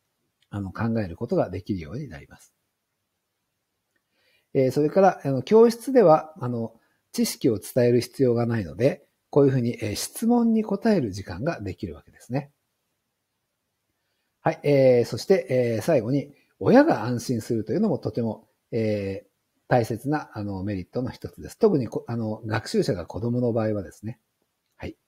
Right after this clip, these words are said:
えー、それからこれにつ-、この反転授業について、えー、勉強したい人は、この、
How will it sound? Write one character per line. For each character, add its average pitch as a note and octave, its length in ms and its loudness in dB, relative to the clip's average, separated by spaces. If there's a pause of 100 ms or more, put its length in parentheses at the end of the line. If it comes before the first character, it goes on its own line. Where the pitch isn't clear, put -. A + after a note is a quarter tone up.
(1800)
え C#3 160 6
ー、 B2 40 2
そ D#3+ 100 0
れ F3 40 0
か A3 100 2
ら G3 100 6
こ G3+ 180 4
れ A3 100 6
に A#3+ 140 2
つ-、 B3 160 -12
こ F#3 140 -2
の F3 60 -2
反 G#3 200 0
転 B3+ 200 2
授 C4 140 2
業 B3 180 2
に A#2+ 140 -2
つ A2 120 -8
い G#2+ 60 -8
て、 - 360 0 (100)
え B2 120 4
ー、 A#2+ 40 4
勉 B2+ 220 2
強 C3+ 180 0
し - 100 -10
た C3 120 2
い B2 60 2
人 - 220 -4
は、 A#2+ 180 0
こ B2 120 -6
の、 A#2 240 -6